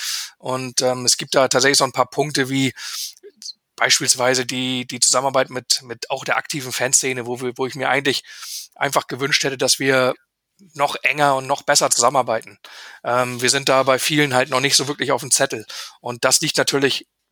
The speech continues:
auch an uns. Und da ist halt so tatsächlich so ein Punkt, wo ich sage, da wäre ich in manchen Dingen schneller gewesen. Genau das Gleiche wie die Auswärtsfahrten. Ich bin sehr froh, dass wir tatsächlich jetzt wieder regelmäßig wenn es denn geht, also vor Corona und hoffentlich auch nach Corona,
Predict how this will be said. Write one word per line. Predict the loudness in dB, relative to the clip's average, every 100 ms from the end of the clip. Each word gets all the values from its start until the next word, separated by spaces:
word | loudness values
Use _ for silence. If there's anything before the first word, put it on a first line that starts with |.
| -10 0
auch | 2 2
an | 2
uns. | 0 0 0 -2 -6
Und | -10 0
da | 4 6 4 2 0
ist | 2
halt | 2 2
so | 0
tatsächlich | 2 2 2
so | 0
ein | -2
Punkt, | -4 -2
wo |
ich | 0
sage, | 2 0 -4 -12 -6
da | 0 0 0
wäre | -2 0
ich |
in | 0
manchen | 0 0 -2
Dingen | 0
schneller | 2 2 2
gewesen. | 2 0 0 0
Genau | 2 4 4
das | 4
Gleiche | 2 2 2 0
wie | -2 -4 -8
die | -2 2
Auswärtsfahrten. | 4 4 2 4 2 2
Ich | -6
bin | -4 2
sehr | 2 2
froh, | 0 2
dass | 2 4
wir | 2 0 -6 -10 -6
tatsächlich | 0 2 2 0
jetzt | 0 2
wieder | 2
regelmäßig | 2 0 0 2 2 0 -6 _ _ _ -2
wenn | 0 0
es | 0
denn | 0 0
geht, | 0 2
also | 0 0
vor | -4 -4
Corona | -4 -2 2
und | 0 0
hoffentlich | -4 -4 -2
auch |
nach | 0 -2
Corona, | -2 -2 0 0